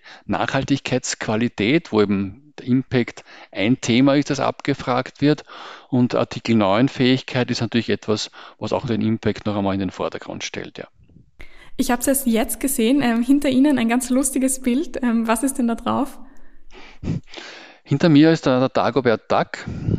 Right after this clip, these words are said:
Speaker 1: der, ähm, ja, nicht unbedingt der, der nachhaltigste, äh, Marktteilnehmer ist, aber ich habe ihn trotzdem hinter mir hängen, weil ich einfach versuche, dieses Thema finanzielle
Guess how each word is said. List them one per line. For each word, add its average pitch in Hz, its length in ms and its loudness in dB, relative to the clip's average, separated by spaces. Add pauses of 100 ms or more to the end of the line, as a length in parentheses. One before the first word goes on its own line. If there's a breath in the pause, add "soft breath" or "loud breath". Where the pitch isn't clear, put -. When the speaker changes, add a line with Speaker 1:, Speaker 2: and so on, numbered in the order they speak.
(680 loud breath)
Speaker 1:
der, 127 580 4
ähm, 117 640 4
ja, 107 240 2 (160)
nicht 110 180 -4
unbedingt 131 680 0 (180)
der, 107 180 -2
der 104 120 -4
nachhaltigste, 127 1120 -2
äh, 113 260 0
Marktteilnehmer 113 760 2
ist, 135 360 0 (560 loud breath)
aber 117 460 4
ich - 400 -2
habe 120 140 2
ihn 117 60 2
trotzdem 110 320 -2
hinter 123 260 2
mir 117 140 2
hängen, 135 460 2 (540 loud breath)
weil 104 220 2
ich 117 140 0
einfach 107 180 0
versuche, 117 640 0 (360 loud breath)
dieses 113 240 -2
Thema 104 460 2 (420)
finanzielle 117 800 0